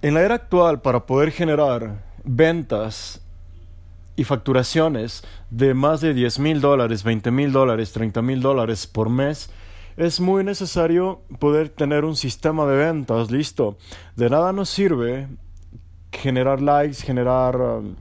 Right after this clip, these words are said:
me encanta, generar me gusta, generar me asombra, eh, generar reproducciones de video,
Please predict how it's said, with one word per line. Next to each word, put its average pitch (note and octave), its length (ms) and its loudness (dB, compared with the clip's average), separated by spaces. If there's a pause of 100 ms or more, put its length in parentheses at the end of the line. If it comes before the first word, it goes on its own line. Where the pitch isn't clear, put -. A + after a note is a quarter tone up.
(300)
me A#2+ 100 0
encanta, C#3+ 680 0
generar B2+ 340 0
me C3 140 0
gusta, D3 560 2
generar A#2+ 340 -2
me B2 140 -4
asombra, D3 720 0 (580)
eh, B2+ 720 0 (280)
generar C#3 420 0
reproducciones C3+ 680 -2
de A#2+ 120 0
video, B2 680 0